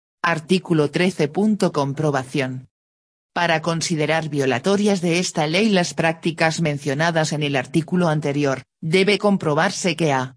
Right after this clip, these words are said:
El presunto responsable tiene un poder sustancial sobre el mercado relevante y b. Se realicen respecto de los bienes o servicios correspondientes o relacionados con el mercado relevante de que se trate.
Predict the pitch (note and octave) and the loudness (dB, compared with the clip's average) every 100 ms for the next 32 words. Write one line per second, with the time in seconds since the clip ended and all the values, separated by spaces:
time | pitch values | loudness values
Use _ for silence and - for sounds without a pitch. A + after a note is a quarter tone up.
0 | _ - F3 D#3+ D3 C#3 G#3 A#3 G#3+ A3+ | _ -2 0 0 -2 0 2 2 4 2
1 | F3+ - D3 C#3+ F3+ F#3+ G3 F3 F3+ F3 | 2 0 -6 -4 0 2 2 0 -2 0
2 | D#3+ E3 D3+ C#3 F3 D#3+ F3 D#3 - C3+ | 0 -2 -2 0 0 0 -2 -2 -2 -4
3 | C3+ F3+ F3+ - E3+ D#3 D3+ C#3+ C#3+ C#3+ | -2 0 0 0 0 2 0 0 -2 -4
4 | C#3+ G3 G3 F3+ E3+ D3 D#3 G3+ G3 F3 | -2 0 2 0 0 0 2 0 2 0
5 | D#3+ C#3 G#2 - _ - - E3+ D#3 C#3 | 0 -2 -4 -8 _ -2 0 2 0 0
6 | G3 F#3+ F3 D#3 C#3+ C#3+ F3+ F3+ E3+ D3+ | -2 -2 -4 -2 -4 -2 -4 -2 -2 0
7 | C3+ C3 C3+ G3 G#3+ G#3+ E3+ D3 C#3 C#3+ | 0 -2 0 2 2 2 0 -2 -2 0
8 | F#3+ - D#3+ - D#3+ D3+ C#3 C#3+ C3 E3 | 0 2 0 0 -2 -2 -2 -4 0 2
9 | G#3 A3+ A3 A3+ F3+ E3 C#3 B2+ D3 E3 | 2 2 0 0 2 2 0 -2 -2 0
10 | E3+ E3+ - E3 D3+ C#3+ C#3 C#3+ F#3+ F#3+ | 2 0 0 -2 0 -2 -4 -2 0 0
11 | E3+ D#3 D3+ C#3 C3+ F#3 D#3+ D#3 D#3 D#3 | 0 2 2 0 0 -2 0 -2 -2 -4
12 | C#3 C#3+ C3+ C3 B2 | -2 -2 -2 -2 -6